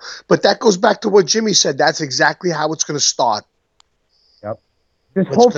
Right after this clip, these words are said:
Speaker 2: fucking,
Speaker 1: s-
Speaker 2: not even this, not even this country, the fucking planet is fucking heaving,
Speaker 1: It's in,
Speaker 2: bro.
Speaker 1: bro, it's in disarray.
Speaker 2: It's, the whole fucking planet is a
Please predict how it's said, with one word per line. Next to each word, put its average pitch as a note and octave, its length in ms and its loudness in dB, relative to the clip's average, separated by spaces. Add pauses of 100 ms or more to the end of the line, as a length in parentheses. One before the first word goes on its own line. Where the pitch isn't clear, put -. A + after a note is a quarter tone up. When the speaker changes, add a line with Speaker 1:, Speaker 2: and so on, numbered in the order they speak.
Speaker 2:
fucking, G3 80 2
Speaker 1:
s- F#3 60 0
Speaker 2:
not G3+ 140 2
even A3+ 180 2
this, G#3 240 0
not G#3+ 180 2
even A#3 180 2
this F3+ 120 -2
country, F3+ 400 -2
the B2+ 100 -4
fucking E3 400 -2
planet D#3+ 640 -2
is C3 220 2 (100)
fucking B2 400 0
heaving, D#3 420 2
Speaker 1:
It's G#2 220 0
in, G2 60 0
Speaker 2:
bro. F2+ 280 -4 (220)
Speaker 1:
bro, D#3+ 200 2
it's - 280 -2
in E3 120 -6 (120)
disarray. D3+ 720 -2 (580)
Speaker 2:
It's, - 340 0
the D3 200 2
whole F#3+ 460 4
fucking F3+ 420 -4
planet D3 640 -2
is C3 200 2
a A#2+ 80 -4